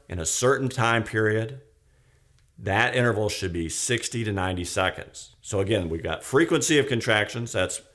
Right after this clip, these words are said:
one contraction to the next contraction. And then we've got length of time that your contraction happens, that's sixty to ninety seconds. Third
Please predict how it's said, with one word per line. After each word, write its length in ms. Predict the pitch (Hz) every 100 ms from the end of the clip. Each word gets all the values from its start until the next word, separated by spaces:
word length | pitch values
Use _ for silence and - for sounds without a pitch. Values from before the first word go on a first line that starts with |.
| _
one 200 | - 120
contraction 600 | 127 110 113 107 - 98
to 100 | 90
the 100 | 85
next 280 | 92 120 -
contraction. 680 | 101 87 92 76 - 131 135 _ _ _ _ - _
And 180 | - 95
then 100 | 95
we've 220 | 95 92
got 380 | - 92 87 92 - _
length 440 | - 101 123 143 139
of 120 | 127
time 260 | 113 110 110
that 120 | 104
your 100 | 92
contraction 560 | 98 92 98 98 98
happens, 580 | 90 107 110 85 101 - - _
that's 260 | 95 - -
sixty 800 | - 143 143 - 135 135 143 - _
to 80 | -
ninety 400 | 95 95 101 104
seconds. 720 | 104 107 104 - - - - - _ _ _ _ _ _ _ _ _ _ _ _ _ _ _
Third 800 | - - - 135 139 143 143 143